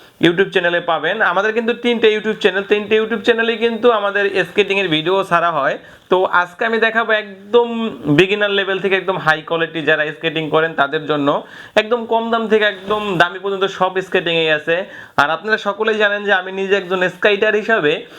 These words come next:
প্রতিনিয়তই আপনাদের জন্য কোন স্কেটিংটা ভালো হবে, কোন স্কেটিংটা খারাপ হবে, সেটা কিন্তু বুঝাই দেওয়ার চেষ্টা করি।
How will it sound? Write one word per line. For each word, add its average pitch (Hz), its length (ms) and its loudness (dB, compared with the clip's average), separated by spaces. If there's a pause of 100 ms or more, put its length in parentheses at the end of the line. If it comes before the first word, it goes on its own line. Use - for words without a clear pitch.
(220)
প্রতিনিয়তই 226 720 2
আপনাদের 190 600 0
জন্য 196 260 0
কোন 214 300 2
স্কেটিংটা 190 440 0
ভালো 165 300 -2
হবে, 175 260 -2
কোন 185 280 0
স্কেটিংটা 175 500 0
খারাপ 170 340 -2
হবে, 170 180 -2
সেটা 175 240 0
কিন্তু 170 280 -4
বুঝাই 160 280 2
দেওয়ার 151 240 0
চেষ্টা 196 300 0
করি। 196 300 2